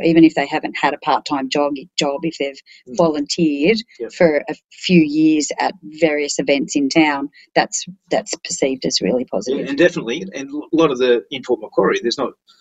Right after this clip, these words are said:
Speaker 2: there is a lot of positions that come up, and positions that do get advertised, there's a lot of competition, so you've just
Speaker 1: Mm.
Speaker 2: gotta set yourself to be different to others. So
Speaker 1: Yeah.
Speaker 2: by volunteering and doing extracurricular things, that's really setting yourself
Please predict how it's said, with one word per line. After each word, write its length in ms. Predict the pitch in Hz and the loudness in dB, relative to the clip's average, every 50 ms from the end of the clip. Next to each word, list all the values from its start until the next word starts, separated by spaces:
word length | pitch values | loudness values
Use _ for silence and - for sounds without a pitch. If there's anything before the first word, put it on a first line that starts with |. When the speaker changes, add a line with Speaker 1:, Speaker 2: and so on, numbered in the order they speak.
| _ _ _ _ _ _ _ _ _ | _ _ _ _ _ _ _ _ _
Speaker 2:
there 140 | - 131 135 | 0 2 2
is 100 | 131 117 | 2 2
a 40 | 113 | 2
lot 120 | 123 131 | 4 4
of 60 | 117 | 4
positions 360 | - 120 120 120 - - 113 117 | 4 2 0 -2 -2 -2 -4 -6
that 120 | 104 95 | -8 -8
come 120 | - 110 - | -6 -6 -6
up, 120 | - - - | -6 -6 -10
and 80 | 120 | -10
positions 360 | - 117 - 143 - 123 110 | -6 -4 -4 -2 -4 -4 -6
that 100 | - 101 | -8 -6
do 160 | 95 123 143 151 | -4 0 2 4
get 120 | 156 147 | 4 2
advertised, 520 | 113 107 98 117 113 - 107 104 120 120 117 | 2 0 -2 -4 -4 -4 -2 -2 0 0 0
there's 120 | 113 110 | -2 0
a 40 | 117 | 0
lot 80 | 127 127 | 0 0
of 60 | - | 0
competition, 540 | - 131 123 - - - 135 143 - - - | 0 -4 -4 -4 -2 -2 -2 -2 -2 -4 -6
so 160 | - - 113 | -6 -6 -6
you've 200 | 113 117 117 117 | -6 -8 -8 0
just 160 | - 160 165 | 4 6 8
Speaker 1:
Mm. 40 | 165 | 8
Speaker 2:
gotta 120 | 160 151 | 8 6
set 220 | 143 - 135 - - | 4 0 -2 -4 -4
yourself 400 | 110 - - 127 120 120 113 - - _ _ _ _ _ _ _ _ | -6 -4 -2 0 0 -2 -2 -4 -12 _ _ _ _ _ _ _ _
to 280 | - - _ _ _ - | -16 -16 _ _ _ -2
be 100 | 123 117 | -2 2
different 320 | 113 143 135 - 135 92 | 2 2 2 0 -2 0
to 160 | - 127 117 | 2 2 4
others. 340 | 117 139 151 175 - - - | 4 2 0 -2 -2 -2 -2
So 120 | - 160 165 | 0 2 2
Speaker 1:
Yeah. 140 | 165 156 143 | 2 4 2
Speaker 2:
by 100 | 127 127 | 2 0
volunteering 640 | 110 123 135 135 135 120 - 131 135 135 135 131 | 0 0 -2 -2 -2 -4 -4 -4 -2 -2 -2 -2
and 80 | 127 117 | 0 2
doing 200 | 123 123 120 120 | 2 2 2 2
extracurricular 680 | 123 123 - - 120 - - 131 135 135 - 123 123 113 | 0 0 2 0 0 0 0 0 0 0 2 2 2 2
things, 280 | - 143 143 135 127 113 | 0 -2 -4 -4 -4 -4
that's 220 | 135 123 - - | -4 -2 0 0
really 200 | 139 135 143 143 | 0 2 2 2
setting 300 | 131 - 143 131 120 123 | 2 2 2 0 -2 -2
yourself 420 | 123 120 - - 139 131 123 - | 0 0 0 2 2 0 -2 -4